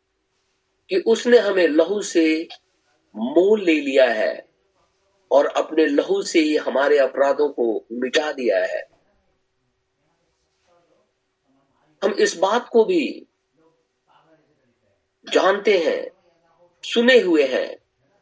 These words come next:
यीशु मसीह हमारा परमेश्वर है। ये वही खुदावंद खुदा है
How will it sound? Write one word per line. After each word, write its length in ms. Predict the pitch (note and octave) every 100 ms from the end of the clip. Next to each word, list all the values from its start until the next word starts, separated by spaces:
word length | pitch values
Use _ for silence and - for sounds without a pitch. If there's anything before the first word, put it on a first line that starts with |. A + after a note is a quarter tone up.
| _ C#3
यीशु 280 | G3 G#3
मसीह 460 | F3+ - E3 D#3 -
हमारा 360 | A2+ D3 D3 C#3+
परमेश्वर 760 | C3+ A2 B2+ C#3+ - B2+ A#2
है। 340 | A#2 B2 C3 _ _ _ _ _ _ _ C3+ C3+ C#3 _ E3+ F#3 F#3+ F3 E3+ _ D3+ B2+ B3+ _ _ _ _ _ _ C3+ B2 E3 F3 _ _ _ _ _ _ _ _ D3+
ये 100 | G3+
वही 300 | G#3+ A#3+ C4+
खुदावंद 600 | - A#3 F#3 G3 F#3+ F3
खुदा 340 | - C#3+ C#3
है 380 | C3 G2+ D2 -